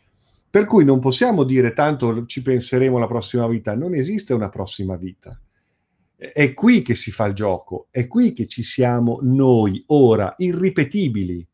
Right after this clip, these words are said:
unici, irripetibili. E se non riusciamo a rendere onore al nostro processo biologico per come è il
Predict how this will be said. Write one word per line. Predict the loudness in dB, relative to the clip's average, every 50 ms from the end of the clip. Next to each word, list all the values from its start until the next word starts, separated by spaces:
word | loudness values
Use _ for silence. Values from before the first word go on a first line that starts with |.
| _ _ _ _ _ _ _ _ _ _ _ _ _ _ _
unici, | 0 2 4 6 6 4 4 2 -2 -8 -12 -12 -12 -12 -14 -16 -18 _ _ _ _ _ _
irripetibili. | -4 -2 0 0 2 0 0 -2 -2 -2 -4 -4 -2 -2 -2 -2 -4 -6 -8 -6 -6 -6 -6 -6 -8 -8 -8 -10 -12 -14 -14 -16 _ _ _ _ _ _ _ _ _ _ _ _ _ _ _ _ _ _ _ _ _ _ _ _ _ _ _ _
E | _ -8 -2
se | 2 2
non | 4 4 4 4
riusciamo | 4 2 2 4 2 2 4 4 4 2
a | 2
rendere | 2 0 0 0 2 2 2
onore | 2 2 2 0 0 0 0 -2 -2 -4 -6 -8 -12 -14
al | _ -12 -8 -8 -6 -6
nostro | -4 -4 -4 -4 -6 -8 -8
processo | -8 -8 -10 -6 -4 -4 -4 -2 -4 -6 -6
biologico | -2 -2 0 0 2 2 2 0 0 -2 -6 -12 -12 _ -12 -14 -14 -16 _ _ _ _ _ _ _ _ _ _ _ _ _ _ _ _ _ _
per | 2 4 4 2 -4
come | -2 2 2 2 4 4 4 4 4 4 2
è | 2 0 -4 -10 _ _ _ _ _
il | -4 -2